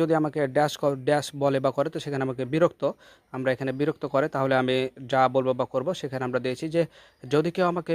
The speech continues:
বিরক্ত করে তাহলে তাকে বিনয়ের সাথে বিরক্ত করতে নিষেধ করব এবং বুঝিয়ে বলবো যে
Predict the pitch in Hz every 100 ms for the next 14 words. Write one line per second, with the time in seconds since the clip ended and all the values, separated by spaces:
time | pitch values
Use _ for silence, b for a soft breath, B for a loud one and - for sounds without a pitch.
0 | 151 147 131 139 147 170 139 139 135 127
1 | 123 - 127 143 170 170 - 143 139 131
2 | 139 131 135 131 - 131 139 160 143 135
3 | 156 185 135 131 123 131 127 127 127 156
4 | 135